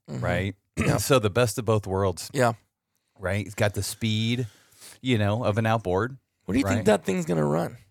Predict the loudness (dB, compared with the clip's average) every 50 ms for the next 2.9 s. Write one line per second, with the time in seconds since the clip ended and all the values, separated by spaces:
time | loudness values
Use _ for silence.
0 | _ _ _ _ _ _ _ _ _ _ _ -2 0 0 0 0 0 2 2 2
1 | 2 -2 -4 -8 _ _ _ 0 2 2 2 2 2 2 4 6 6 6 6 6
2 | 6 6 6 4 2 0 -4 -2 2 4 4 6 4 4 2 0 -4 -8